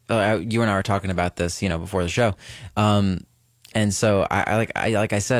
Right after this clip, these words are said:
you know, it could be, like, you know, the test, like, the test screening, like, was just really bad. You know, Kevin kinda mentioned it a little bit when he, in his, when he was talking about there, um, about how, you know, even if it, the test screeners thought it was just slightly better than, like, an episode of, you know,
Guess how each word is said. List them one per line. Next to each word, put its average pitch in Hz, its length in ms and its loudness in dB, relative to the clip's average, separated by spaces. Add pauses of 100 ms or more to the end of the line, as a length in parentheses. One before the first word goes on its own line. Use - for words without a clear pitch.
you 95 140 0
know, 104 100 2
it 92 140 -4
could 104 200 0
be, 101 280 2
like, 90 400 -2
you 98 80 2
know, 71 340 -2 (340)
the 95 280 0
test, - 540 -4
like, 98 180 0
the - 80 -10
test 92 240 -2
screening, 104 480 2
like, 85 220 -4
was 90 140 -2
just 95 220 -4
really 95 240 0
bad. 101 380 0
You 104 160 0
know, 104 120 0 (100)
Kevin 120 260 0
kinda 104 220 0
mentioned 95 340 -2
it 92 100 0
a 92 40 0
little 95 200 -2
bit 98 160 -2
when 101 140 0
he, 101 100 -2
in 90 80 -2
his, 90 320 -4
when 107 140 -2
he 98 40 0
was 82 120 -6
talking 117 260 -2
about 95 220 0
there, 90 240 0 (460)
um, 95 460 0 (360)
about 101 340 2
how, 95 320 0
you 92 200 -2
know, 80 240 -2
even 104 240 0
if 98 120 -2
it, - 240 -2
the 101 100 -2
test 104 320 -2
screeners 92 380 -2
thought 92 240 0
it 82 80 -4
was 87 140 -4
just 92 240 -2
slightly 95 320 -2
better 92 300 2
than, 92 160 -2
like, 87 140 -4
an 95 60 -2
episode 90 360 -2
of, 82 260 -8
you 98 100 0
know, 82 160 0